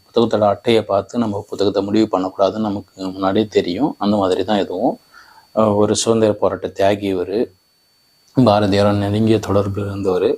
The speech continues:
பாரதியார் இறந்தப்போ பாரதியாருக்கு அந்த இறுதிச் சடங்கு செய்யறதுக்கு வந்து இவரை தான் முதல்ல கூப்பிட்டாங்க. ஆனா இவர் வந்து அந்த மூட நம்பிக்கைகள் மேல வந்து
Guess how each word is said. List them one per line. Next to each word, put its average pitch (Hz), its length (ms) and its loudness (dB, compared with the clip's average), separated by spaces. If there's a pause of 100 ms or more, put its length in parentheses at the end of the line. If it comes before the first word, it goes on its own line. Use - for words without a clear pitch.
(100)
பாரதியார் 113 480 2
இறந்தப்போ 113 760 0 (440)
பாரதியாருக்கு 110 680 0
அந்த 95 200 0
இறுதிச் 110 340 0
சடங்கு 104 340 -4 (100)
செய்யறதுக்கு 104 440 -2
வந்து 107 360 0
இவரை 101 260 4
தான் 107 220 -2
முதல்ல 98 360 0
கூப்பிட்டாங்க. 95 540 -6 (460)
ஆனா 107 300 2
இவர் 107 200 0
வந்து 101 260 0
அந்த 110 120 0
மூட 110 220 -2
நம்பிக்கைகள் 104 520 -2
மேல 98 260 -8
வந்து 104 400 -10